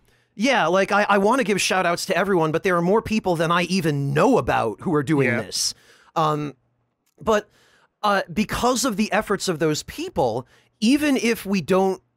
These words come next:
Speaker 1: get to play the game early, we can get our first playthrough of it blind,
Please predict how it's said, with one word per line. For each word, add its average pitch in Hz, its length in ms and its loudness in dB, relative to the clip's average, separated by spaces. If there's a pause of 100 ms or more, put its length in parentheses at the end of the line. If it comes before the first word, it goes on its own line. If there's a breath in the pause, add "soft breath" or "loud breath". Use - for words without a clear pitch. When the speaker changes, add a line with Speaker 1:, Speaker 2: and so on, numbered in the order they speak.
(220)
Speaker 1:
get 185 240 0
to 180 80 -8
play 170 240 0
the 160 100 -2
game 156 380 0 (100)
early, 180 460 2 (320 soft breath)
we 208 160 2
can 180 200 -2
get 190 280 0
our 226 180 2
first - 460 -2
playthrough 190 480 0
of 147 80 0
it 135 220 -4
blind, 143 680 0